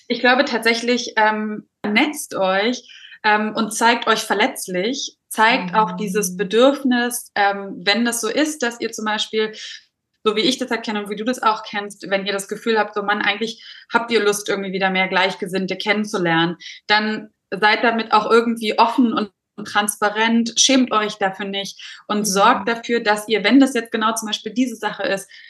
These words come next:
Speaker 1: dass ihr euch auch darum kümmert, also dass man, ähm, sich wirklich um diese Bedürfnisse, die da sind, auch aktiv kümmert, sich für die nicht schämt und sich halt immer wieder klar macht, es gibt nie etwas, das nur man selbst hat.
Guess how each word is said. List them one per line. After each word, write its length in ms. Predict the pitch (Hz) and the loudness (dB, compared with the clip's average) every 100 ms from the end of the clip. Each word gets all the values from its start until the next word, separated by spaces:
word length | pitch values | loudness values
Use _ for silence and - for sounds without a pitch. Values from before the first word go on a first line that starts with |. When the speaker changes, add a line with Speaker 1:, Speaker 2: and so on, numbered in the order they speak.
| - | -4
Speaker 1:
dass 180 | 214 220 | -4 0
ihr 120 | 220 | 2
euch 220 | 208 202 | 2 2
auch 140 | 208 - | -2 2
darum 440 | 190 208 220 214 | 4 4 2 -2
kümmert, 380 | - 240 202 175 | -2 0 2 2
also 180 | 185 180 | 0 -2
dass 220 | 185 190 | -2 -2
man, 420 | 190 185 185 190 - | -4 -4 -4 -6 -4
ähm, 520 | 185 180 180 175 - _ | -2 -2 -4 -8 -12 _
sich 160 | 202 202 | -6 -2
wirklich 320 | 226 226 - | -2 -2 -4
um 160 | 208 | -2
diese 220 | 214 208 180 | -2 -4 -6
Bedürfnisse, 640 | 196 240 359 262 247 214 | 0 2 2 0 -2 -4
die 120 | 202 | -8
da 260 | 185 196 208 | -4 -2 -2
sind, 240 | 208 208 - - - | -4 -8 -14 -18 -2
auch 340 | 196 196 190 - | 4 4 4 0
aktiv 480 | 247 - - 233 - | 0 0 -6 -6 -2
kümmert, 320 | 240 226 226 | -2 0 -2
sich 180 | 208 - | -6 -6
für 100 | 202 | -6
die 160 | 220 | -2
nicht 220 | 214 196 - | -2 0 0
schämt 520 | - 208 226 247 247 - - - | 2 2 4 4 2 -4 -18 -6
und 180 | 226 220 | -2 -2
sich 140 | 226 | 2
halt 160 | 220 240 | 2 6
immer 260 | 269 262 | 6 6
wieder 160 | 233 226 | 4 0
klar 320 | 226 208 226 | 2 2 4
macht, 300 | 220 202 208 - | 4 0 -2 -8
es 240 | 202 190 - | -6 -6 0
gibt 300 | 277 285 - _ _ | 0 -2 -14 _ _
nie 320 | 220 262 262 | 2 6 6
etwas, 680 | 208 208 - _ _ 208 202 | 2 -4 -12 _ _ -2 0
das 180 | 190 190 | -4 -4
nur 320 | 202 262 294 294 | 4 8 8 6
man 220 | 220 208 | 4 2
selbst 380 | 190 185 185 - | 2 0 -2 -4
hat. 360 | 180 170 247 | -2 -2 -4